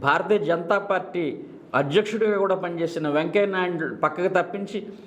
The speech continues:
మరో నాయకుడిని జాతీయ స్థాయిలో బీజేపీ తయారు చేసుకోలేకపోయింది. అయితే ప్రస్తుతం ప్రజల్లో బీజేపీ మీద కంటే కూడా మోడీ, అమిత్ షా ద్వయం మీద తీవ్రమైన వ్యతిరేకత నెలకొని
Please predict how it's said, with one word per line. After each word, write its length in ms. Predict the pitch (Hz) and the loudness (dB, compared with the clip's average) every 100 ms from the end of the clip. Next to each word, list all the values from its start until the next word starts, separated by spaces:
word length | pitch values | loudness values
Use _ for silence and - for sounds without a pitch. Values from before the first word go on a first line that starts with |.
| - 110 | -8 2
మరో 360 | 139 165 208 | 4 6 4
నాయకుడిని 580 | 196 180 214 208 226 175 | 4 2 4 4 2 2
జాతీయ 360 | 165 170 196 190 | 2 2 0 -4
స్థాయిలో 600 | - 180 170 156 113 - - - | 0 0 2 2 0 -6 -16 -8
బీజేపీ 440 | 113 170 170 185 180 | 0 2 4 2 0
తయారు 460 | 175 160 185 185 | 2 2 2 0
చేసుకోలేకపోయింది. 760 | 175 - 160 151 147 123 107 85 - - - - - - 135 | -4 0 0 2 0 -4 -4 -8 -12 -18 -20 -16 -14 -2 2
అయితే 320 | 175 185 180 117 - - - - - - - | 4 4 4 2 -4 -10 -16 -20 -20 -2 2
ప్రస్తుతం 460 | 175 196 175 160 104 - - | 2 2 2 2 0 -6 0
ప్రజల్లో 500 | 160 160 214 202 165 104 - - - 95 | 2 4 4 4 2 0 -4 -12 -16 -8
బీజేపీ 640 | 110 180 208 233 247 240 | 2 2 4 4 2 0
మీద 180 | 208 196 | -2 -2
కంటే 360 | 190 180 180 | -2 0 0
కూడా 280 | 160 160 135 101 - - - | 2 2 0 -2 -8 -18 -8
మోడీ, 640 | 107 139 160 196 214 233 233 147 | -4 2 4 4 4 0 -2 -4
అమిత్ 320 | 175 202 196 185 | -2 -4 -2 0
షా 160 | 165 127 107 113 | 2 0 -4 0
ద్వయం 380 | 151 170 190 190 | 2 2 0 -2
మీద 140 | 170 131 92 - - - - | 0 0 -2 -8 -18 -6 2
తీవ్రమైన 640 | 175 208 214 220 214 214 190 | 4 6 4 2 0 -2 -2
వ్యతిరేకత 440 | 180 202 190 180 165 | 0 2 2 0 -2
నెలకొని 320 | 160 160 165 | 0 0 0